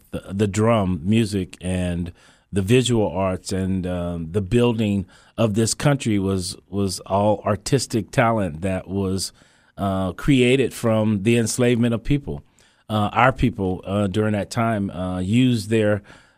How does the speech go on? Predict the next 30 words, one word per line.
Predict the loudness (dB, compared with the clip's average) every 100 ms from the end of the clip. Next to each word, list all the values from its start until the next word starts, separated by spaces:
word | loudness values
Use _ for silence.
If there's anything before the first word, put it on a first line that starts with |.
| 0
their | 2 4
abilities. | 4 4 4 4 2 0 -4 -8
Uh, | -6
sometimes | -2 0 2 4 4 4
the | 2
arts | 4 2 0 0
and | 2
the | 4
music, | 4 4 2 -2 -4 _ _ -6
uh, | -2 0 -2
captivated | 0 0 2 0 0 0 -2
them | -2 -2 -2
through | 0 0
that, | -2 -4
through | -2 2
that | 0 -2
period | -2 0 0 -2
to | -6
sustain | -4 -4 -4 -2 0 2
them | 0 -2 -8 -16 _
through | -2
the | 0
process. | 0 -2 -2 -4 -6 -2
Today, | -2 2 2 2
we | 2 0
celebrate | 2 2 2 2 0 0
in | -4
that | -4 -6
same | -6 -4 -2 -2
way. | -4 -6